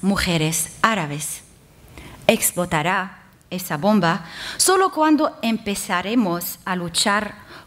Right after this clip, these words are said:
contra del mediador que vive en nosotras, contra las enemigas que tenemos por dentro. Explotará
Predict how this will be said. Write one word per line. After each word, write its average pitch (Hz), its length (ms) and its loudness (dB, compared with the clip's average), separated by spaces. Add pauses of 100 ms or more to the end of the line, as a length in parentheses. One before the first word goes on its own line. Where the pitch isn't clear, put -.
contra 294 420 4
del 175 180 -4
mediador 170 580 -2
que 165 120 -2
vive 160 320 4
en 143 80 4
nosotras, 151 800 0 (440)
contra 277 480 4
las 175 260 -4
enemigas 175 680 0
que 160 140 -6
tenemos 156 560 2
por 135 240 -10
dentro. 165 500 -2 (960)
Explotará 170 960 2